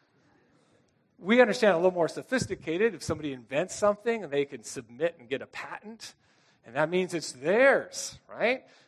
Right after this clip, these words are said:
They get the legal rights to it. They get to determine how it's used. They, you know, get some benefit from this thing. If you invent, you know, an automatic shoe removal machine,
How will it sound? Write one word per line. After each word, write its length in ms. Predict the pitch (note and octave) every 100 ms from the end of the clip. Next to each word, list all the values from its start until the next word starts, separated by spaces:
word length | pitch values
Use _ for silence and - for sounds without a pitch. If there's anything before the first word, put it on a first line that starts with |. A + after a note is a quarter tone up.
| _ A#2
They 180 | D#3
get 180 | E3+ E3+
the 80 | A#2+
legal 420 | A#2 C#3+ F3 F#3
rights 420 | F3 E3+ F3 - -
to 200 | F3 E3+
it. 100 | D#3
They 100 | D3
get 100 | E3
to 100 | A#2+
determine 500 | A2+ - D3+ C#3+ B2
how 240 | A#2+ F#2+
it's 180 | - _ C#3+
used. 600 | F3+ G3 G3 F#3+ F3+ C3
They, 120 | A2+ _ _
you 100 | B2+
know, 220 | A2+ A2+ -
get 140 | C3+
some 280 | - A#2+ G2+
benefit 480 | - E3+ F#3 - F3+ -
from 200 | E3+ E3
this 240 | E3 -
thing. 360 | E3+ D#3+ D#3 D#3+ _ _ _ _ _ _ _ _ _ _ _ _ _ _ _ _ _ _
If 60 | C3+
you 140 | D#3
invent, 420 | D#3+ C#3 E3+ E3+ E3 E3
you 80 |
know, 320 | C#3+ E3 F#3 F#3
an 120 | A#2 - -
automatic 460 | C3+ D3+ D#3 D#3 D3
shoe 320 | - G3+ F#3+
removal 640 | F3 E3 F#3 F3 F3 F3+ _
machine, 600 | D3 D3 - F#3+ G#3+ A#3